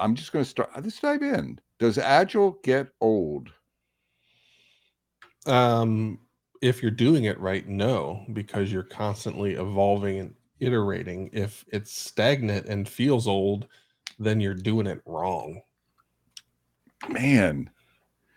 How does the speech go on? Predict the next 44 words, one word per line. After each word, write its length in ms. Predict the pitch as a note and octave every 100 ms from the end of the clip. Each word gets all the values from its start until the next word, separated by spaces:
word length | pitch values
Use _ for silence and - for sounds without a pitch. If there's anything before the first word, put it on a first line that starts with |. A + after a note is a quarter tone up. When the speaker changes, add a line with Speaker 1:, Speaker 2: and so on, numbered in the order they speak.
| _ _
Speaker 1:
that 140 | - D#3
was 140 | G2
a 80 | D2
graceful 600 | C2 F2 G#2+ B2+ G2 D#2 - - _ _
<laughs> 340 | _ _ -
Speaker 2:
I 40 |
Speaker 1:
response. 420 | F4+ - - F2+ F#2+
Speaker 2:
know, 440 | G2 D3 A2+ - -
I 100 | -
know. 400 | F#2 A2+ C#3+ A2 -
Speaker 1:
<laughs> 40 | _ _ _ - A4+ -
It 460 | B3+ - A4+ F#4+ -
floated 520 | - D4+ C4+ C4+ B3
in 200 | C4 D#4+
there. 360 | A3 G3+ A#3 D4+ E4
<laughs> 0 | E4 - - _ - - - E4 - _ _ _ _ A#4+ G#4+ F4 - _ D4 - -
I 220 | E4 A4 G#4+
can't, 220 | G4+ C#4 C#4 D4
I'm 180 | - C#4+
gonna 200 | C#4+ G3
lose 320 | C#3 B2+ C3
it. 160 | B2 F#2
I 100 | -
can 240 | D#3 C4 A3
feel, 360 | F#3+ E3+ E3+ A3 G#3 -
I 160 | D3 G#3+
can 200 | - A#3
feel 280 | - D3+ B2
a 40 |
laughing 480 | G#2 G#2+ B2 - G#2
fit 180 | A3 - -
Speaker 2:
It's 180 | B2
Speaker 1:
coming 20 | G2
Speaker 2:
gonna 140 | A#2+
Speaker 1:
up. 60 | A2+
Speaker 2:
happen 300 | A2 A#2 A#2
Speaker 1:
I, 40 |
Speaker 2:
today? 260 | A2+ A2+ A#2 B2+ -
Speaker 1:
it 180 | - D#3+
is, 140 | E3+ -
I 160 | C3+ C3+
think 300 | G#2+ D#3+ C#3+
it 100 | A2
is. 360 | G#2 F#2 B2